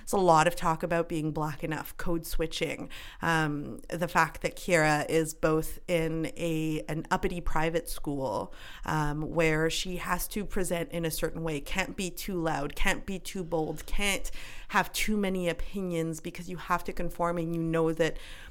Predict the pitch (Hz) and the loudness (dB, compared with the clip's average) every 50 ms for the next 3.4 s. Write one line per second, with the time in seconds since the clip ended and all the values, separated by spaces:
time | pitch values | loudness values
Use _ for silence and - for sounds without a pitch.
0 | - - - 294 294 247 254 254 220 - - - 175 180 175 - - - 165 165 | -12 -6 -2 0 2 4 4 2 2 0 -2 -2 -2 -2 -2 -2 -2 2 6 6
1 | 170 170 175 - 170 170 165 - 175 175 170 165 165 160 - - 143 165 160 - | 6 6 4 0 -2 -2 -2 -2 -2 -2 -2 0 0 -2 -2 -4 -6 -6 -6 -6
2 | - - - 190 175 165 170 - - - - 185 170 175 - - - - 170 156 | -8 -4 0 2 2 2 0 -4 -6 -2 0 0 0 0 -4 -12 -10 -6 -6 -4
3 | 147 160 156 160 170 170 160 151 | -4 -4 -6 -4 -2 0 0 0